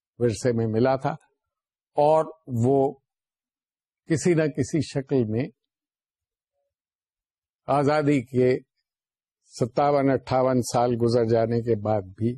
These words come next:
کسی نہ کسی شکل میں موجود ہے۔ اس میں وقتاً فوقتاً تبدیلیاں ہوتی رہی ہیں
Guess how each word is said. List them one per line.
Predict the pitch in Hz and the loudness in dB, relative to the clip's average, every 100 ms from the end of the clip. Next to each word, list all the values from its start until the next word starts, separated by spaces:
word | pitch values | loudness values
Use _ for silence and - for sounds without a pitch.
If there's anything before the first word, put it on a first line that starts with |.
| - _ _ _ _ _ _ - | -10 _ _ _ _ _ _ -8
کسی | 123 147 | -4 0
نہ | 127 117 | -2 -2
کسی | 110 - 123 | -6 -8 -8
شکل | 123 117 113 | -8 -8 -8
میں | 104 110 | -10 -10
موجود | 107 107 110 120 127 | -6 -6 -2 -2 -2
ہے۔ | 135 _ _ - | -4 _ _ -8
اس | 147 170 | -6 -2
میں | 139 | 0
وقتاً | 143 - 160 127 | -2 -4 -4 -2
فوقتاً | 135 135 - 143 127 | -2 -4 -4 -4 -4
تبدیلیاں | 120 117 123 123 120 | -6 -2 0 0 -2
ہوتی | 101 123 165 135 | -4 -6 -4 -2
رہی | 123 | -2
ہیں | 104 | -4